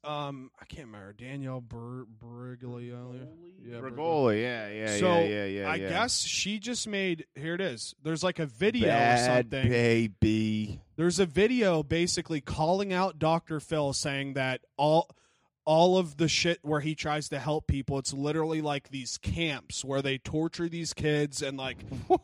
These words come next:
Speaker 1: pe-, pe-,
Speaker 2: What the fuck?
Speaker 1: people get, like, assaulted, and I, I, I can't remember. I think she said people have died doing it, and they just torture these kids in, like, a concentration camp type
Speaker 3: It's
Speaker 1: environment.
Speaker 3: like a reformation camp, bro.
Speaker 1: And,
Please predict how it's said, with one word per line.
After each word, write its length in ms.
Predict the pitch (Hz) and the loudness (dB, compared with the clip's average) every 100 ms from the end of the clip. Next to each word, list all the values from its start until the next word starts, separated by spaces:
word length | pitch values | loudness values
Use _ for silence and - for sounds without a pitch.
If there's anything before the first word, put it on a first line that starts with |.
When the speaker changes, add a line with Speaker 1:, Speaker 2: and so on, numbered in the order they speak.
| 480 - | 0 2
Speaker 1:
pe-, 220 | 196 180 | 2 2
pe-, 140 | 196 | 2
Speaker 2:
What 280 | 165 190 - | 4 2 0
the 160 | 135 120 | -4 -6
fuck? 320 | - - _ | -8 -20 _
Speaker 1:
people 400 | 156 202 233 190 | 0 4 6 6
get, 240 | 165 185 | 6 2
like, 400 | 165 165 156 - - _ _ | 6 6 4 -2 -14 _ _
assaulted, 840 | - 147 - 175 165 170 165 165 160 | -6 -4 2 6 8 6 6 4 2
and 120 | 151 | 0
I, 160 | 147 143 | -2 -2
I, 100 | 151 147 | -4 -4
I 80 | 147 | -6
can't 220 | - 175 | -2 -2
remember. 200 | 151 151 | -2 -2
I 60 | 143 | -2
think 180 | 170 170 | -2 -4
she 140 | 160 | -4
said 280 | 147 156 139 127 - | -2 -2 -2 -8 -6
people 340 | 170 165 147 | -4 -2 -2
have 260 | 135 123 113 | -2 -4 -4
died 460 | 143 139 151 156 | -2 0 0 -2
doing 300 | 135 156 156 | -2 0 0
it, 180 | 156 156 | 0 -2
and 140 | 147 151 | -2 -2
they 140 | 151 | -2
just 260 | 143 147 - _ _ _ | -2 -4 -6 _ _ _
torture 460 | - 185 196 165 147 | 8 10 10 6 0
these 220 | 139 131 | 0 0
kids 280 | - 147 143 | 0 0 0
in, 80 | 147 | -2
like, 200 | 147 147 | -4 -4
a 80 | |
concentration 1120 | - - 156 160 156 143 - 151 160 151 135 120 - | -2 2 2 2 -4 -6 -2 0 0 -2 -6 -10 -10
camp 280 | 151 147 - | -6 -6 -6
type 280 | 147 147 147 | -2 -2 -2
Speaker 3:
It's 80 | 139 | -4
Speaker 1:
environment. 500 | 135 185 285 180 131 | 0 2 2 0 0
Speaker 3:
like 100 | 117 | 0
a 80 | |
reformation 880 | 117 127 104 107 107 123 131 - 98 | 4 4 4 -2 -2 0 -2 -6 -10
camp, 420 | 87 92 82 78 - | -8 -8 -6 -8 -6
bro. 260 | 82 80 82 | -6 -6 -2
Speaker 1:
And, 220 | 190 180 | -2 -2